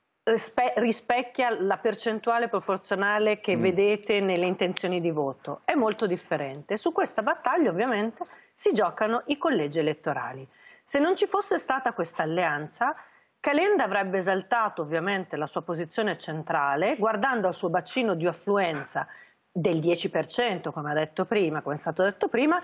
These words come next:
Speaker 1: ma avrebbe ovviamente, non avrebbe, non sarebbe stato competitivo in alcun collegio uninominale. In questa modalità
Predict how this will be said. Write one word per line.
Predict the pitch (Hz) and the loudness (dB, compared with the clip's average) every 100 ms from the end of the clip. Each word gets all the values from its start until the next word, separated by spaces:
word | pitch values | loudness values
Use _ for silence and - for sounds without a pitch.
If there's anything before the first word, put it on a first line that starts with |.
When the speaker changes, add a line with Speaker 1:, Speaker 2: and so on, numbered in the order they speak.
| - - - - | -6 -20 -20 -2
Speaker 1:
ma | 214 285 370 | 2 4 2
avrebbe | 339 370 214 165 147 160 165 | 2 2 2 0 -2 -2 -2
ovviamente, | - 180 202 233 269 185 - 160 - | -2 0 2 2 0 -2 -2 -6 -4
non | - 190 214 | -2 2 4
avrebbe, | 220 220 254 214 | 2 2 0 2
non | 202 | 0
sarebbe | 208 226 214 | 2 0 0
stato | 233 277 254 | 0 -2 0
competitivo | 185 196 254 294 311 226 | -2 0 0 0 0 0
in | 302 226 | 0 0
alcun | 156 - | -2 -6
collegio | 160 196 240 277 165 156 - | -2 2 2 2 0 -2 0
uninominale. | 254 208 185 160 151 135 127 135 - - - - - - _ | 0 2 4 2 0 -2 -2 -4 -10 -18 -20 -20 -20 -20 _
In | 302 381 | 2 4
questa | 370 - 214 | 2 2 0
modalità | 214 208 294 427 233 254 392 - | 2 2 4 2 2 2 0 -4